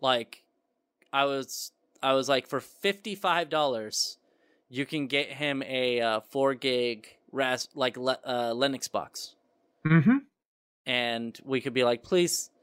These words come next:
Speaker 1: please,
Speaker 2: Please
Speaker 1: tank.
Speaker 2: heal us.
Speaker 1: R-, Reeton's
Speaker 2: Please
Speaker 1: gonna
Speaker 2: take
Speaker 1: die.
Speaker 2: it.
Speaker 1: Reeton's gonna die to some hags." Um,
Speaker 2: Again.
Speaker 1: I, no, I, yeah, and then I'll have to get resurrected again and somehow roll a one again.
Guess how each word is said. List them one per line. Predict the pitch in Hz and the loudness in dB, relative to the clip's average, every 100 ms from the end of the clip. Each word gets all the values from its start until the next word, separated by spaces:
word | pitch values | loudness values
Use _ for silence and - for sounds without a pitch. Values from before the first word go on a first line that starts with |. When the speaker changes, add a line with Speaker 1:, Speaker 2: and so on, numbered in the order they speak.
| _ _ _ | _ _ _
Speaker 1:
please, | - 180 180 - | -2 0 0 0
Speaker 2:
Please | 175 180 | 2 2
Speaker 1:
tank. | 170 170 | 2 4
Speaker 2:
heal | 147 147 | 4 4
us. | 143 143 - - - - - | 4 0 -4 -14 -18 -20 -8
Speaker 1:
R-, | - 143 - _ - - 175 | -6 -6 -8 _ -20 -16 -2
Reeton's | 208 196 | -2 2
Speaker 2:
Please | 196 175 | 2 2
Speaker 1:
gonna | 202 185 | 2 0
Speaker 2:
take | 175 | 2
Speaker 1:
die. | 180 180 | 2 2
Speaker 2:
it. | 143 147 - - _ _ _ _ 185 | 0 -2 -8 -20 _ _ _ _ -16
Speaker 1:
Reeton's | 175 196 190 202 | -4 -2 -2 -2
gonna | 208 185 160 | -4 -4 0
die | 160 170 | 0 0
to | 170 160 | -2 -8
some | 165 | -10
hags." | 139 156 165 147 147 - - _ _ - - - | -4 -2 0 -4 -8 -12 -12 _ _ -20 -8 0
Um, | 208 120 | 4 4
Speaker 2:
Again. | 120 127 131 _ _ _ _ _ _ - - - | 2 -2 -6 _ _ _ _ _ _ -20 -12 -4
Speaker 1:
I, | 311 - | -4 -2
no, | 208 190 - | -4 -4 -2
I, | 208 190 _ - | -2 -4 _ -14
yeah, | 180 165 147 147 151 | -2 0 0 -2 -4
and | 185 | -2
then | 208 | 0
I'll | 214 | 0
have | 214 | -2
to | |
get | 214 156 | -4 -2
resurrected | 190 180 180 190 196 143 | -2 0 -2 -2 -2 -8
again | 127 123 123 147 | -6 -8 -10 -10
and | 139 _ _ _ | -14 _ _ _
somehow | - - 202 220 202 196 | -2 0 2 0 0 2
roll | 185 196 190 | 2 2 2
a | |
one | 160 170 160 | 2 0 0
again. | 131 120 120 135 | -2 -4 -6 -8